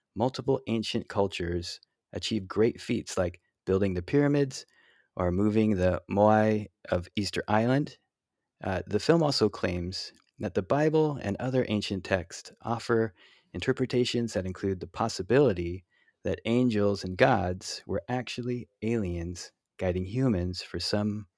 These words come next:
unknown purpose. So in nineteen seventy, the box office for this, uh, documentary reached twenty-five point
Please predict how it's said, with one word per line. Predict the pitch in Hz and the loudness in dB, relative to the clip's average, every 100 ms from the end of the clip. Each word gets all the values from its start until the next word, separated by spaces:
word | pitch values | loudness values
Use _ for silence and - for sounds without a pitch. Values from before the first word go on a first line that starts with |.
| - | -4
unknown | 95 95 92 | -2 0 -2
purpose. | 87 90 - - - - _ _ _ _ _ _ _ _ _ _ _ _ _ _ | -4 -6 -6 -8 -14 -20 _ _ _ _ _ _ _ _ _ _ _ _ _ _
So | 98 | -4
in | 101 | 0
nineteen | 127 147 139 | 2 2 0
seventy, | - 139 127 113 92 90 87 92 - _ - - | 2 4 4 4 2 0 -2 -6 -10 _ -12 -4
the | 92 | 2
box | 110 131 - | 4 2 2
office | 90 87 90 90 - - - _ - | -2 0 -2 -2 -4 -8 -14 _ -10
for | 95 | -6
this, | 90 87 - | -4 -4 -4
uh, | - 85 | -6 -4
documentary | 82 92 92 90 90 90 | 0 0 0 -2 0 2
reached | 90 92 - - | 2 0 -4 -8
twenty-five | - 143 135 113 101 - 117 107 | -4 -4 -4 -6 -4 -2 0 -2
point | - 95 | -4 -6